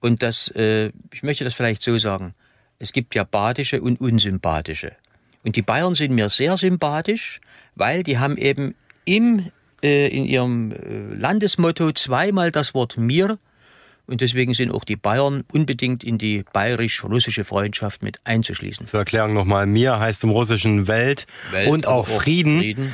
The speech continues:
Speaker 1: richtig.
Speaker 2: Ähm, dann kommen wir zum Schluss doch nochmal, äh, auf den Frieden zu sprechen, da Ihnen ja anscheinend besonders wichtig ist. Ein Kollege von Ihnen, der Schauspieler Fabian Hinrichs,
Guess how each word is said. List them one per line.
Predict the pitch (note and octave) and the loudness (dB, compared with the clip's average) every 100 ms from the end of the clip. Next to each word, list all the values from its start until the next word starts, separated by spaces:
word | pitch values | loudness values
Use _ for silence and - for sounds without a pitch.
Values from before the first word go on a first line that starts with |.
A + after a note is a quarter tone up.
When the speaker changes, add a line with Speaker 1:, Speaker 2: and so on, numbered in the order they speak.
| - | -4
Speaker 1:
richtig. | G#2+ A#2+ | -2 2
Speaker 2:
Ähm, | C3 B2+ B2 B2 A#2+ | 2 2 2 2 2
dann | C3 A#2 | 2 0
kommen | D3+ D#3+ | 0 0
wir | C#3 | 0
zum | C3+ | -2
Schluss | - C#3+ | 0 0
doch | - D#3+ | 0 0
nochmal, | D#3 C3 C3+ B2+ B2 A#2 | 2 2 4 4 2 2
äh, | A2+ | 2
auf | A#2 A#2+ - | 2 0 0
den | A#2+ | 0
Frieden | - C3+ D#3+ C#3+ | 2 2 4 2
zu | - | 0
sprechen, | A#2 - B2+ C#3 C#3 A#2+ G#2 | -2 0 -2 2 2 2 2
da | A2 A2+ | 2 2
Ihnen | G#2 A2+ | 2 4
ja | A2 A2 G#2 | 4 4 0
anscheinend | G2+ G#2 A2+ A2 G#2+ | 0 0 2 2 0
besonders | G2+ A2+ G#2+ G#2+ | 0 0 0 0
wichtig | C#3+ A#2+ A#2 | 0 0 0
ist. | A2 | 0
Ein | A2+ | 0
Kollege | G#2+ A#2 B2+ D3+ | 0 2 2 2
von | A#2+ A#2 | 0 -2
Ihnen, | A2 A#2+ | 2 2
der | A2 | 2
Schauspieler | G#2 A2+ - A#2+ A2+ | 0 -2 -2 0 0
Fabian | - A2+ A2+ A2 G2 | 2 2 2 2 2
Hinrichs, | C3+ D3+ A2+ C#3 | 2 2 2 0